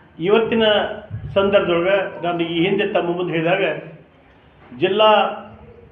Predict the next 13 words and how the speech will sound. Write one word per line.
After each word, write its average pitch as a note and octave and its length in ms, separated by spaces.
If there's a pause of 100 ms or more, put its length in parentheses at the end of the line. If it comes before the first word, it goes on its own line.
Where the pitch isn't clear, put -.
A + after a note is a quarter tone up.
ಉಸ್ತುವಾರಿ F#3+ 360
ಸಚಿವರು, F3+ 680 (440)
ಇನ್ನೊಬ್ಬ F#3+ 360
ಸಚಿವರು E3+ 800 (300)
ಮತ್ತು A#3+ 600 (340)
ಎಲ್ಲ E3 300
ಹದಿನೆಂಟು A3 800 (400)
ಶಾಸಕರ G#3+ 360
ಒಟ್ಟಾಭಿಪ್ರಾಯದ A3+ 840
ಮೇಲೆನೇ A3 320
ಜಿಲ್ಲಾ G3+ 300
ವಿಭಜನೆ G3+ 320
ಆಗುವಂಥ G3 320